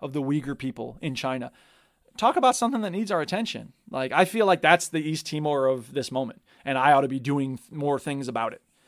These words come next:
We all should be doing more things about ending the suffering of the Uyghur people in China. And if you don't know anything about the suffering of the Uyghur people in China, maybe I'll make that the next Singcast. I don't know.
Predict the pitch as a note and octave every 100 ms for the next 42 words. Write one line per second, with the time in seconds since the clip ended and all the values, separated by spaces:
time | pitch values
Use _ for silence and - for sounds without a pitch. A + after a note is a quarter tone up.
0 | _ - C#3 C#3 D#3+ D3 C3+ C3 C3+ C3
1 | B2 - C3+ A#2+ A#2+ A#2+ - D#3 D3+ C#3+
2 | C#3 C3 B2 - C#3 - C3+ B2+ C3 B2+
3 | B2+ A#2+ C3+ B2+ B2+ C3 B2+ B2+ C#3 _
4 | _ _ - C3+ A#2 C3+ C3 F3 D#3+ E3+
5 | D#3+ D#3+ D#3 F3 D3 D#3+ D3+ D3 C#3+ C#3
6 | D3+ C#3 C3+ C3+ C3 - - _ D3 F3
7 | F#3+ F#3 E3 E3 D#3+ C#3+ C#3+ C3+ C3+ -
8 | B2+ B2 A2+ A#2+ A2+ A2+ G#2+